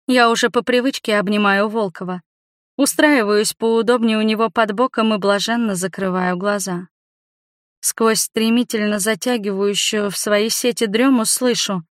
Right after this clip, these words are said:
«Тони, спишь уже?» «М, почти». «Ты собиралась мне что-то рассказать в машине».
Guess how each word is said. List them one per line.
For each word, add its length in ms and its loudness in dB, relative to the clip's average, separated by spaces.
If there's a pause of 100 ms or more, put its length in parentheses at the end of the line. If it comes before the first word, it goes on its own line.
(640)
«Тони, 400 0 (160)
спишь 440 -2
уже?» 320 -6 (800)
«М, 440 0 (180)
почти». 640 -4 (960)
«Ты 180 4
собиралась 720 2
мне 400 2
что-то 380 0
рассказать 460 0
в 60 -16
машине». 640 -2